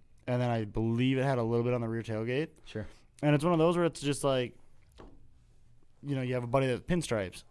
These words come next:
Speaker 1: "Hey, dude, like, I know my paint ain't great, but if you wanna, you know, try something new on my,
Speaker 2: Yeah, go,
Speaker 1: on my,
Speaker 2: go give her
Speaker 1: on
Speaker 2: a
Speaker 1: my
Speaker 2: go,
Speaker 1: truck,
Speaker 2: yeah.
Speaker 1: go for it." And it's like, it's one of those, it's a, it's a very simple build truck.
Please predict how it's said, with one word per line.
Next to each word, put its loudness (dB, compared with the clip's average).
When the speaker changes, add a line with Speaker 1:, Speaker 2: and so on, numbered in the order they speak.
Speaker 1:
"Hey, -4
dude, -2
like, -2
I -2
know 0
my 0
paint 0
ain't -2
great, -2
but -6
if -6
you -6
wanna, -2
you -6
know, -2
try 0
something -2
new 2
on 2
my, 0
Speaker 2:
Yeah, -6
go, -2
Speaker 1:
on 0
my, -2
Speaker 2:
go 0
give 2
her 4
Speaker 1:
on 4
Speaker 2:
a 2
Speaker 1:
my 2
Speaker 2:
go, 2
Speaker 1:
truck, 2
Speaker 2:
yeah. -2
Speaker 1:
go 2
for -2
it." -6
And 6
it's 6
like, 4
it's 0
one 4
of 4
those, 4
it's -8
a, 0
it's -2
a -8
very 2
simple -2
build 0
truck. 2